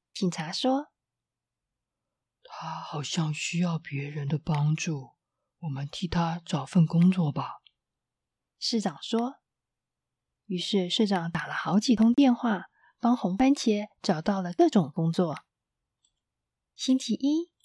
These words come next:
Speaker 1: 清除公园里的落叶。星期二，修剪草坪。星期三，到市场工作。星期四，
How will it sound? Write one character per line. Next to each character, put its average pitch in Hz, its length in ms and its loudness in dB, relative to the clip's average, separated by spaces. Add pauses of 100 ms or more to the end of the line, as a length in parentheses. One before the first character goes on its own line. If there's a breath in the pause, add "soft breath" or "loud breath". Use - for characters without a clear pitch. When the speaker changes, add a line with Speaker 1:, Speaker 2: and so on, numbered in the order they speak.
(260)
Speaker 1:
清 247 240 4
除 202 240 -2
公 262 240 2
园 233 240 2
里 214 120 4
的 156 140 -4
落 220 200 0
叶。 220 440 2 (840)
星 - 260 0
期 185 200 -2
二， 214 420 2 (260)
修 233 300 0
剪 208 260 2
草 156 240 -2
坪。 151 480 0 (880)
星 302 180 2
期 277 160 4
三， 359 360 6 (580)
到 220 180 0
市 254 220 0
场 185 260 -8
工 220 220 4
作。 269 360 2 (960)
星 214 280 0
期 185 200 -4
四， 220 500 2